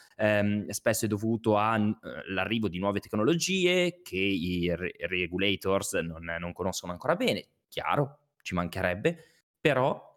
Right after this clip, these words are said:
sia F C C, sia N H T S A, sia F A A,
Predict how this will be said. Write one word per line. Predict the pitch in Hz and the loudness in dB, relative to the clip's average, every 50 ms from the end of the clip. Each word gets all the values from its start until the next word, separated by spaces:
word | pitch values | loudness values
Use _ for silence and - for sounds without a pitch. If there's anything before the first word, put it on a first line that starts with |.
| - _ | -20 _
sia | - - - 147 143 139 - | -6 0 2 4 4 4 2
F | - 117 120 113 | 2 0 0 0
C | - - - | -2 -4 -2
C, | 123 - - - 120 110 101 101 | -2 -2 0 0 0 0 0 -2
sia | - - - 123 127 131 135 139 131 - | -4 -4 0 2 2 4 4 2 0 0
N | 113 117 117 | 0 2 4
H | 117 117 120 120 120 117 - - - | 4 4 4 4 2 0 -2 -6 -6
T | - 117 113 113 113 113 | -4 -2 0 2 2 2
S | 110 - - | 0 0 0
A, | 120 117 117 110 107 98 92 85 - - _ _ | 2 4 4 2 2 0 -2 -4 -8 -16 _ _
sia | - - - 135 120 110 - | -6 0 2 4 4 2 2
F | - 117 117 - - - | 2 0 0 0 0 0
A | 117 | 0
A, | 110 - - 127 139 160 190 - - - | 0 2 2 2 4 2 0 -2 -6 -14